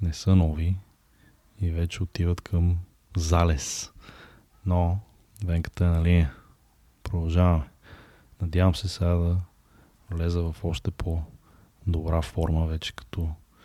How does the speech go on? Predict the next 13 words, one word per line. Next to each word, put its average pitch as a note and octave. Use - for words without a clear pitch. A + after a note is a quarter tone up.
а, D#2+
основните E2+
неща E2
са -
преместени. E2
Останаха F#2
само F2
книгите, E2+
но F#2
те E2+
няма D#2+
да D#2+
избягат. F2